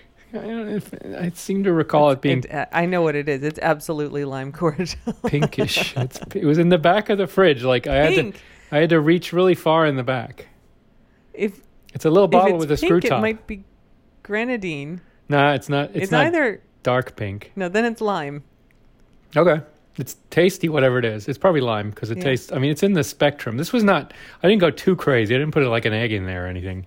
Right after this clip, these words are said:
Speaker 1: yet.
Speaker 2: This is part of, like, the
Speaker 1: <laughs>
Speaker 2: Ingo substitution fails that we talked about where you're like, "It's a white powder. I probably can just substitute it." Like,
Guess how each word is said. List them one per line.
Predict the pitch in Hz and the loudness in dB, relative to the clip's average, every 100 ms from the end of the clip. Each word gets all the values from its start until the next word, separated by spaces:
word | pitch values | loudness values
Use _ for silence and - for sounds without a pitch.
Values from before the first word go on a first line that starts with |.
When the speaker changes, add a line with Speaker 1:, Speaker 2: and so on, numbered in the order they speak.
| _ | _
Speaker 1:
yet. | - 95 - _ _ _ - - - | -8 -8 -10 _ _ _ -20 -14 -4
Speaker 2:
This | 285 | 0
is | 339 381 | 2 0
part | - 311 294 | -2 -2 0
of, | 262 | 0
like, | 226 208 | -2 -4
the | 214 214 185 170 | -4 -6 -6 -4
Speaker 1:
<laughs> | - - 180 | 0 2 2
Speaker 2:
Ingo | 220 240 220 196 | 0 -2 -2 -4
substitution | - 208 190 - 190 226 226 208 190 | -4 -6 -6 -12 -8 -6 -6 -6 -6
fails | 185 180 | -4 -4
that | 185 | -4
we | 175 | -8
talked | 185 185 185 | -4 -4 -4
about | 185 175 | -4 -4
where | 170 | -4
you're | 175 170 | -4 -2
like, | 165 - - - _ - | -4 -8 -18 -18 _ -4
"It's | 330 370 | -2 0
a | 196 | 0
white | 165 220 269 | 2 0 0
powder. | - 180 277 247 165 | 0 0 2 2 2
I | 202 | 0
probably | - 175 302 262 | 0 0 0 -2
can | 180 175 160 | -4 -6 -6
just | 160 - | -8 -6
substitute | 190 254 - 208 - 160 | -6 -6 -10 -10 -8 -6
it." | 151 | -6
Like, | 104 170 | -4 -4